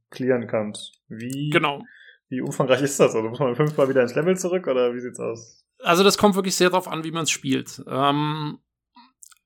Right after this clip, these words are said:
Speaker 2: äh, also die, die Level-Architektur erstmal ist, finde ich, sehr gut durchdacht.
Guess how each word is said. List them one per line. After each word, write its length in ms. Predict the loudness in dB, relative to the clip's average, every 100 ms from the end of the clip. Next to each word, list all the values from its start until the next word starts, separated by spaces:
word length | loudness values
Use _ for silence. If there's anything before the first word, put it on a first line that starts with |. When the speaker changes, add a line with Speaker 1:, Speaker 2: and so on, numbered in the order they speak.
| _ _ _ _
Speaker 2:
äh, 40 |
also 480 | -8 -6 -2 -2 -2
die, 360 | -4 -6 -10 -12
die 180 | -8 -2
Level-Architektur 1200 | 2 2 2 2 0 -4 -6 -8 -6 -4 0 0
erstmal 400 | -2 -4 -2 -2
ist, 580 | -2 -4 -6 -8 -12 -16
finde 320 | 2 4 4
ich, 220 | 0 -4
sehr 300 | -4 0 0
gut 200 | 0 -6
durchdacht. 560 | -8 -6 -8 -10 -16